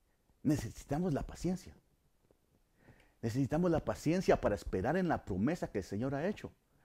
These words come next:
de que Él no nos va a dejar, de que Él nos va a auxiliar, de que aunque no sepamos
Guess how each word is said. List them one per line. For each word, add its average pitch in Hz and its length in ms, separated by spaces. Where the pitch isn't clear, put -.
de 123 140
que 113 180
Él 160 80
no 160 80
nos 131 240
va 139 60
a - 20
dejar, 151 340
de 127 120
que 123 220
Él 160 80
nos 143 180
va 151 40
a - 20
auxiliar, 156 500
de 131 120
que 165 120
aunque 151 240
no 185 160
sepamos 220 720